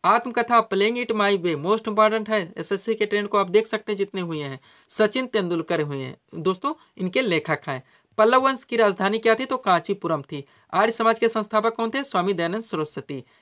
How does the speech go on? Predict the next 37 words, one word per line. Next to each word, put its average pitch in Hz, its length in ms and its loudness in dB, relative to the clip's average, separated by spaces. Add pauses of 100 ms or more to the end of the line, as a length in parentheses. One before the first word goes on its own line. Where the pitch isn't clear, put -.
(100)
नेक्स्ट, 240 300 0 (300)
पारंपरिक 247 500 2
लोक 214 300 6
नृत्य 165 240 -2 (120)
गोटी 226 340 6
पुआ 196 280 2
किस 220 240 -2
राज्य 208 200 2
से 240 100 0
संबंधित 220 440 -2
है? 285 80 -2 (140)
ओडिशा 160 440 0
से। 135 340 -6
अगला 214 240 4
है, 277 140 2 (360)
चरक 240 240 4
किसके 254 320 -2
दरबार 180 360 2
के 180 140 -4
प्रसिद्ध 180 360 -4
चिकित्सक 175 420 -6 (100)
थे? 285 120 -4 (260)
तो 220 100 2
कनिष्क 185 500 0
के। 131 360 -10
किसके? 285 340 0 (160)
कनिष्क 202 360 -2
के 165 200 -6
दरबार 147 340 -2
के 262 140 -8
चिकित्सक 160 480 -4 (140)
थे। 131 100 -18 (400)
अगला 190 220 2
क्वेश्चन 233 300 -2
है 233 60 -2
दोस्तों 233 260 -2
हमारा 254 240 2